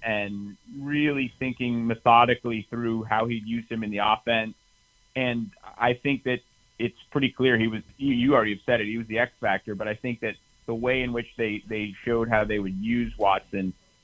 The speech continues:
was, was a big factor too. Um, now it's obviously, you know, there's a lot that could happen in the next, uh, you know, eighteen months, right? I mean, this is a ways out, but, uh, and Watson, you know, will still have another season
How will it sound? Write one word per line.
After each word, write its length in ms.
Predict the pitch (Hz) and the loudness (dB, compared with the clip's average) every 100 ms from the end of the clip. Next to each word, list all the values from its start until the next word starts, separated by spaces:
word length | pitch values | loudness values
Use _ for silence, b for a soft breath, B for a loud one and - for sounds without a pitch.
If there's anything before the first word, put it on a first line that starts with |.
| _ 98 | _ -4
was, 280 | 113 98 104 - | 0 0 -2 -12
was 260 | 117 113 104 | -4 -2 -2
a 40 | |
big 280 | 98 107 98 | 0 0 0
factor 440 | - 98 98 - 95 | 4 4 4 0 -6
too. 400 | - 110 117 151 - - - - - | -4 -2 -2 -2 -10 -20 -20 -10 0
Um, 280 | 117 110 - | 2 2 2
now 180 | 214 180 | 2 2
it's 100 | - | 4
obviously, 540 | 220 170 147 147 127 - _ _ | 2 2 -8 -10 -10 -12 _ _
you 140 | 180 | -6
know, 100 | 156 | -4
there's 160 | 127 127 | -4 -2
a 60 | 107 | -4
lot 320 | 123 143 - | 0 0 0
that 160 | 127 | -6
could 100 | 110 | -4
happen 380 | 110 120 - 135 | 2 2 2 -4
in 80 | 117 | -6
the 60 | 107 | -6
next, 260 | 107 107 _ _ - _ _ | -8 -8 _ _ -20 _ _
uh, 720 | 104 101 98 92 92 90 87 - _ _ _ - | -4 -4 -4 -6 -6 -8 -10 -16 _ _ _ -12
you 100 | 107 | -10
know, 80 | - | -6
eighteen 420 | 117 117 120 104 | -6 -6 -4 -2
months, 320 | 95 104 - _ - | -2 -2 -4 _ -6
right? 200 | 95 101 | -2 -2
I 40 | |
mean, 140 | 107 107 | -4 -6
this 100 | 113 | -8
is 100 | 113 | -6
a 60 | 107 | -4
ways 340 | 101 104 90 | -2 -4 -2
out, 300 | 95 101 135 - _ _ _ 120 | 2 2 2 -4 _ _ _ -2
but, 260 | 127 117 - _ | 4 4 2 _
uh, 420 | 120 117 107 104 - _ _ _ - - | -2 0 0 -4 -8 _ _ _ -20 -6
and 160 | 123 120 | -4 -2
Watson, 400 | 135 - 123 104 _ _ | -2 -4 -10 -12 _ _
you 80 | 127 | -8
know, 80 | 107 | -6
will 220 | 104 110 | -8 -6
still 160 | 131 127 | -2 2
have 140 | 113 | 2
another 280 | 117 110 98 - | 0 -4 -6 -4
season 420 | 123 113 87 | -4 -4 -10